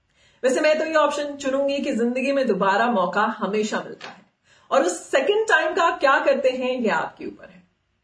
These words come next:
जैसे मेरे साथ, I got married at a very young age, then I got divorced, things didn't work out, and I looked at the brighter side कि जिंदगी ने मुझे दोबारा मौका दिया है और मैं सेकंड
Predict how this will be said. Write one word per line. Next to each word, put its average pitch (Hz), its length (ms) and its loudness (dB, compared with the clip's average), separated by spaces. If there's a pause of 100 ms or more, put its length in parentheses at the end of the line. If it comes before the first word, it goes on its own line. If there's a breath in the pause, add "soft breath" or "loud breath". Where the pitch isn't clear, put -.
(180)
जैसे 226 220 2
मेरे 269 200 4
साथ, - 320 -6 (640 soft breath)
I 262 80 4
got 302 140 2
married 269 320 2
at 233 120 2
a - 60 0
very 247 200 2 (100)
young 190 220 2
age, 190 300 -4 (380)
then 190 100 0
I 190 160 0
got 175 220 0
divorced, 156 520 -6 (320)
things 240 180 4
didn't 202 220 2
work 160 260 -4
out, 180 280 -4 (800)
and 381 220 0 (420)
I 294 100 4
looked 285 180 2
at 330 80 -2
the 277 100 2
brighter 240 340 2
side - 320 -4 (560)
कि 440 360 -2 (840)
जिंदगी 311 440 0
ने 339 80 -6
मुझे 285 220 -2
दोबारा 226 340 2
मौका 220 280 0
दिया 190 240 0
है 196 240 -2
और 202 220 -2
मैं 226 180 -2
सेकंड 392 560 0